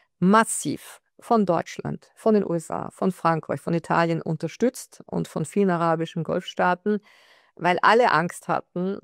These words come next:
dass der Iran, äh, sein Exportgut, islamische Revolution, sozusagen unter die Leute bringen würde. Und, äh,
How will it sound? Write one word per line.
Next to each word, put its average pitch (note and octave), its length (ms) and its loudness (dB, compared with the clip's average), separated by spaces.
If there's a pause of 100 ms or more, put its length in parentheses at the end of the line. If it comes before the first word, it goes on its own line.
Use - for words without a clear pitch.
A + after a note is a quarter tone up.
dass F3 300 -6
der - 180 -4
Iran, E3 600 0
äh, D3+ 320 -6
sein D#3 320 -8
Exportgut, E3 1080 -2
islamische D#3+ 500 -4
Revolution, D#3+ 720 -4
sozusagen E3 500 -4
unter E3+ 220 -4
die F3+ 80 -2
Leute - 260 -2
bringen - 380 -8
würde. - 320 -4 (800)
Und, F3 520 2
äh, E3 260 4